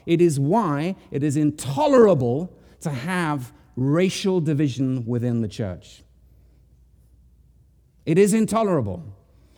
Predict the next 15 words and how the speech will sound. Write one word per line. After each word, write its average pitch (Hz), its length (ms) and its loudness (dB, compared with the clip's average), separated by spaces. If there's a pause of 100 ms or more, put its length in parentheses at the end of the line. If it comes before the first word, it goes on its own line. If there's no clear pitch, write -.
(140)
to 165 100 -4
have 175 280 -2
division 190 540 -2
within 170 280 0
the 208 80 -2
church 165 540 -4 (160)
on 143 120 0
the 135 80 0
basis 170 600 -4 (120)
of 120 200 -4
race, 220 580 -2 (320)
culture, 208 720 -4 (180)
nationality, 170 1160 -2 (180)
or 131 220 -4
origins. 92 680 -8